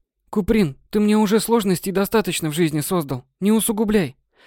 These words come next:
Пока что я вне подозрений, на дочку Чурова внимание переключила. Пусть подергается, старая кошелка. Батя ее бросить хотел перед смертью, да не успел, тварь такую". "Да ладно". Димка опешил.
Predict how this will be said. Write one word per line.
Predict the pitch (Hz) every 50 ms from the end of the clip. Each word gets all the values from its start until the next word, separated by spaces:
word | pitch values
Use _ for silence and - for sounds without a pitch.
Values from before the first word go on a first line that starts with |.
| _ _
Пока | - 190 185 - - -
что | - - 190
я | 175 175 185 175
вне | 190 202 214
подозрений, | 165 180 160 170 156 160 170 170 156 139 127 123 _ _ _ _ _ _ -
на | 185 196
дочку | 190 214 208 202 - 214
Чурова | 214 - - 226 196 175 160 151
внимание | 151 170 175 185 170 151 147 135
переключила. | 160 156 160 156 180 185 - - 175 135 127 - _ _ _ _ _ _ _ _ -
Пусть | - 220 214 - -
подергается, | 220 220 202 233 214 185 160 156 143 - - - - _ _ _
старая | - - - 190 175 160 156 156
кошелка. | - 185 170 - 190 151 131 - 139 - _ _ _ _ _ _ _ _ _ -
Батя | 185 196 220 220 - 190
ее | 185 175 170 185
бросить | 175 175 196 208 202 - 165 -
хотел | - 170 160 - 175 160
перед | 139 - 165 170 -
смертью, | - 190 185 170 143 - - 139 131 - _ _ _ _ -
да | 180 214
не | 220 226
успел, | 220 - - - 160 147 131 127 _ _ _ -
тварь | 180 180 165 131
такую". | - 147 143 - 151 143 135 123 - _ _ _ _ _ _ _ _ _ -
"Да | 92 95 110 107
ладно". | 104 110 110 107 98 92 95 90 85 - _ _ _ _ _ _ _ -
Димка | 113 123 160 175 143 - 151
опешил. | 143 - - 110 98 - - 98 87